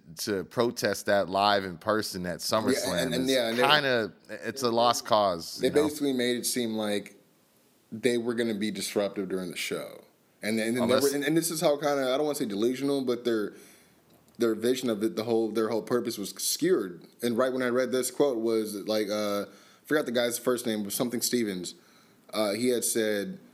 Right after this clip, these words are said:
Speaker 2: you know, "If they don't wanna pretty much compromise what we're trying to ask them to do, you know, we all got pretty good seats in this arena, and, you know, we will be disruptive, and, and it, it'll be something, you know, to ruin one of their biggest shows, and it'll, and, you know, we'll be on the W W E Network forever." And I'm like
Speaker 1: Maybe they're the ones who threw around that beach ball.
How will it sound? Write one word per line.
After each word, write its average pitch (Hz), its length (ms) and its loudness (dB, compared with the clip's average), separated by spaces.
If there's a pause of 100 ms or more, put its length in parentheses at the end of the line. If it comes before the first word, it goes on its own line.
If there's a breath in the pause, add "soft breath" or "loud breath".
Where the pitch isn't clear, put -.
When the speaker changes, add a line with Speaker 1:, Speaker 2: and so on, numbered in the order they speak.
(140)
Speaker 2:
you 120 100 0
know, 117 140 2
"If 104 80 -6
they 113 120 0
don't 117 160 0
wanna 107 180 -2
pretty 110 200 -2
much 107 180 -4
compromise 104 540 -2
what 101 160 0
we're 98 100 -4
trying 98 260 -4
to 87 280 -6 (100)
ask 101 280 -2
them 101 80 -4
to 87 80 -8
do, 131 460 0 (460 loud breath)
you 113 80 0
know, 107 140 0
we 107 160 2
all 107 140 0
got 98 420 -4
pretty 110 220 -2
good 104 160 0
seats 131 420 0
in 113 80 -2
this 104 160 -2
arena, 123 560 -2 (460 loud breath)
and, 107 200 0
you 117 60 0
know, 110 120 -2
we 117 140 0
will 120 200 0
be 117 100 -4
disruptive, 110 680 0
and, 101 200 -4
and 98 300 -4
it, 101 180 0
it'll 104 300 0
be 104 120 -2
something, 104 560 -2
you 110 100 0
know, 104 100 -2
to 101 220 -2
ruin 104 320 -2
one 104 120 0
of 98 60 -4
their 95 100 -2
biggest 101 320 -2
shows, 101 360 -2
and 92 80 -4
it'll, 95 260 -2
and, 98 180 -2
you 104 60 -2
know, 98 120 -2
we'll 107 280 0
be 110 160 0
on 95 240 -2
the 98 80 -2
W 101 200 0
W 98 120 -4
E - 20 -2
Network 95 320 -4
forever." - 560 -6
And 104 140 -2
I'm 113 100 0
like 107 220 0
Speaker 1:
Maybe 113 280 0
they're 113 140 2
the 104 140 -2
ones 101 320 -2
who 87 60 -16
threw 98 200 -4
around 92 260 0
that 85 140 -4
beach 98 240 -8
ball. 78 320 -4